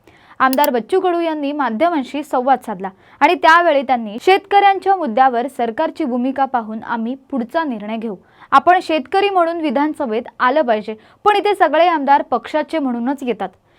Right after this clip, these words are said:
आमचा दहा ते पंधरा आमदारांचा जर एखादा गट शेतकऱ्यांच्या प्रश्नावर नेहमी आक्रमक राहिला तर त्या संदर्भात चांगले निर्णय होऊ शकतात, असं वक्तव्य त्यांनी त्यावेळी केलं. त्यानंतर महायुतीत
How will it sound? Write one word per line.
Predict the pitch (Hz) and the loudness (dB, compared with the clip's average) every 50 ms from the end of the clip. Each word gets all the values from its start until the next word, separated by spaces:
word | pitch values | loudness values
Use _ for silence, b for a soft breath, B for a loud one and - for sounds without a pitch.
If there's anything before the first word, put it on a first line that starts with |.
| B B B | B B B
आमचा | - 339 339 339 - 370 370 | 4 4 4 4 4 4 4
दहा | 370 262 269 240 240 269 302 330 339 - | 6 4 2 2 2 2 0 0 0 -2
ते | 320 320 | -4 -6
पंधरा | 311 _ - 294 247 240 311 370 | -4 _ -2 0 2 4 4 4
आमदारांचा | 370 349 311 269 277 269 262 262 247 233 - - 240 254 | 4 2 2 4 6 6 6 6 2 0 0 0 0 0
जर | 247 - 269 277 | 0 -2 -4 -2
एखादा | - 233 220 - 254 254 233 269 269 233 208 - | -2 -4 -6 -6 -8 -4 -2 -2 -2 -4 -2 0
गट | 247 226 - - - _ - | 0 0 0 -2 -8 _ -20
शेतकऱ्यांच्या | - - 294 311 - - - 359 370 381 359 - 403 | -6 -4 -4 -4 -2 2 4 4 4 4 2 0 0
प्रश्नावर | - 370 330 - - 320 302 302 302 311 302 | 2 0 -2 -2 0 -2 0 0 2 0 0
नेहमी | 269 269 254 262 285 269 254 247 | 0 -2 -2 -2 -2 -2 -4 -6
आक्रमक | - - - 220 214 - 294 349 370 370 381 | -6 -6 -10 -10 -4 0 0 2 2 2 2
राहिला | 311 277 247 220 214 214 262 285 b b b b b - | 2 2 2 2 2 0 0 -2 b b b b b 2
तर | 392 415 | 4 4
त्या | 403 320 370 349 370 | 6 8 8 8 8
संदर्भात | 359 359 349 311 285 277 262 254 254 285 277 - - | 6 4 0 0 0 0 2 2 2 2 0 -2 -2
चांगले | 277 247 240 254 285 330 | -2 -2 -2 -2 -2 -2
निर्णय | 320 277 233 208 202 202 233 | -2 -4 -4 -6 -6 -6 -6
होऊ | 254 240 277 311 311 | -2 0 0 0 0
शकतात, | 262 - 247 196 - - - - b b b b b b | -2 -4 -6 -8 -6 -10 -12 -12 b b b b b b
असं | - 262 262 - 359 | -2 0 4 4 4
वक्तव्य | 330 247 226 - - 247 226 208 233 | 4 4 0 -2 -2 -4 -2 -2 -2
त्यांनी | 247 240 226 196 202 226 | -2 -2 -4 -4 -6 -4
त्यावेळी | 220 254 214 196 185 196 196 226 | -2 -2 -2 -2 -2 -4 -6 -6
केलं. | 269 - 339 269 196 - - _ _ - | -4 -2 -2 -4 -4 -6 -12 _ _ 2
त्यानंतर | 330 339 370 392 392 330 254 226 190 220 233 285 285 b b b b - | 4 4 4 4 2 0 0 0 0 -2 -2 -2 -6 b b b b 2
महायुतीत | 302 330 370 415 415 403 381 392 403 | 4 6 6 6 4 4 2 2 0